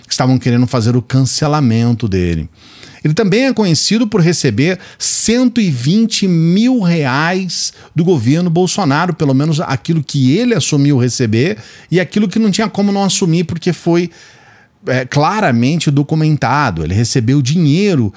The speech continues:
do Bolsonaro pra defender o Bolsonaro, s-, pelo menos cento e vinte mil reais. Esse é o Siqueira Júnior, que num, num dia,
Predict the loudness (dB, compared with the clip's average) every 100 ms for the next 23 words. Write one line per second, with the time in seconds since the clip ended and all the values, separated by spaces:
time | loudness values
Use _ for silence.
0 | -14 -6 -2 2 2 0 0 0 0 0
1 | -2 -2 -2 0 0 2 2 2 -2 -2
2 | -2 0 -2 -6 -10 -16 -12 -8 -4 0
3 | 0 2 2 0 -2 -2 -2 0 0 0
4 | 0 0 2 0 -4 -14 -8 0 0 2
5 | 0 0 -2 -4 -8 -8 -14 _ _ _
6 | _ -4 0 0 0 -2 0 0 0 2
7 | 2 2 -2 -8 -20 -20 -20 _ -2 2
8 | 2 2 0 -2 -4 -2 -2 2 0 0
9 | 0 0 0 -4